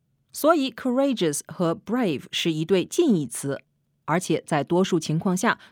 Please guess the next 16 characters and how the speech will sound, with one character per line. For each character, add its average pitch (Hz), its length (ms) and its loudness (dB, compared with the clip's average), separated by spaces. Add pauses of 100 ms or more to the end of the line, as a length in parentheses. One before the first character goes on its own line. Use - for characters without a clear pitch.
courageous 277 720 0
可 220 240 0
以 254 120 0
和 - 140 -4
brave 180 460 0
互 - 260 -4
换 151 280 0
使 - 260 -4
用， 180 260 2 (220)
但 277 240 0 (120)
brave 214 440 -2
相 208 280 2
对 202 300 0
更 147 180 0
常 127 300 -6
用。 185 260 4